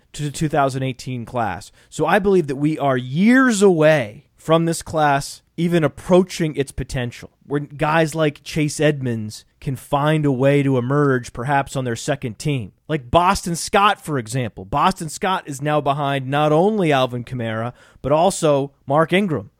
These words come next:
But we like Boston Scott similar to Philip Lindsay. He was a, an electric satellite back at Louisiana Tech. Do you remember this guy? Why didn't we hear more about Boston Scott during the Mark Ingram suspension? It's frustrating, man.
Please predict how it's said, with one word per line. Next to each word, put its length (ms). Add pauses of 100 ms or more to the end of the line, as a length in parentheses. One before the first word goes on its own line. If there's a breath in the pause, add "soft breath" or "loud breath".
But 120
we 140
like 300
Boston 400
Scott 360
similar 500
to 120
Philip 320
Lindsay. 460 (260)
He 180
was 300
a, 320 (160)
an 80
electric 640
satellite 600
back 480 (300)
at 200
Louisiana 500
Tech. 400 (140)
Do 80
you 80
remember 300
this 180
guy? 360 (140)
Why 340
didn't 220
we 160
hear 200
more 280
about 220
Boston 400
Scott 480 (140)
during 300
the 60
Mark 280
Ingram 340
suspension? 580
It's 120
frustrating, 760
man. 500